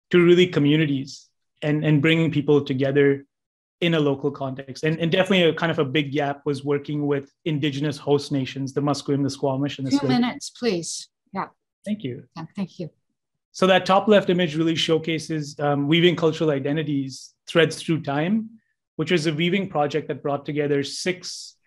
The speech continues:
Speaker 1: Indigenous, um, matriarchs from each of the three nations, the Squamish, the Musqueam, and the Tsleil-Waututh, to create a forty foot wide prayer rug, essentially, to frame the sculptural installation,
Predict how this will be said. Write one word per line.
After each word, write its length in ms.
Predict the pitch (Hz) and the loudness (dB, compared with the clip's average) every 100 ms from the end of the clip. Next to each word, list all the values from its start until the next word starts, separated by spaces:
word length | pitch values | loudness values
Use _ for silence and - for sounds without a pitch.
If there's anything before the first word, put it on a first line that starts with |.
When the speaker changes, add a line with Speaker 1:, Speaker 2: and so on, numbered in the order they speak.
| - | -6
Speaker 1:
Indigenous, 920 | 160 143 156 139 143 151 147 - - - | -2 2 2 0 0 0 -2 -10 -16 -10
um, 500 | 143 139 131 131 127 _ 147 | -6 -4 -2 -4 -8 _ 0
matriarchs 840 | 156 - 175 139 139 - - - _ _ _ _ - | 0 0 -2 0 -2 -4 -18 -20 _ _ _ _ 0
from 320 | 160 147 147 | 2 4 2
each 220 | 170 170 | 2 2
of 100 | 170 | 0
the 60 | 160 | -2
three 240 | - 151 | 0 2
nations, 400 | 139 131 135 139 | 2 2 0 -2
the 80 | 135 | -2
Squamish, 560 | - 143 143 143 - - | -4 -2 0 0 -4 -6
the 80 | |
Musqueam, 460 | 139 139 - 143 139 | -4 -4 -4 -2 -2
and 80 | 135 | -2
the 40 | |
Tsleil-Waututh, 600 | 127 131 139 143 143 135 _ _ _ _ _ _ _ _ _ | -6 -8 -6 -4 -4 -6 _ _ _ _ _ _ _ _ _
to 100 | - | -4
create 460 | 170 - 180 170 175 | -2 4 6 6 6
a 80 | 165 | 0
forty 400 | - 170 175 175 | 2 4 6 4
foot 380 | - 165 160 | 0 -2 -2
wide 560 | 143 135 139 143 139 143 _ _ _ _ | -4 -2 0 0 -2 -6 _ _ _ _
prayer 380 | - 160 170 156 | 0 2 4 2
rug, 280 | 135 135 135 | 0 -4 -8
essentially, 640 | 135 156 143 - 143 139 139 | -6 -4 -4 -4 -4 -4 -6
to 80 | 156 | -10
frame 420 | - 160 156 160 | -2 2 4 4
the 80 | 147 | 2
sculptural 500 | - 156 151 151 160 | 0 0 0 0 0
installation, 760 | 143 139 143 135 - 139 139 | 0 0 -4 -4 -4 -4 -4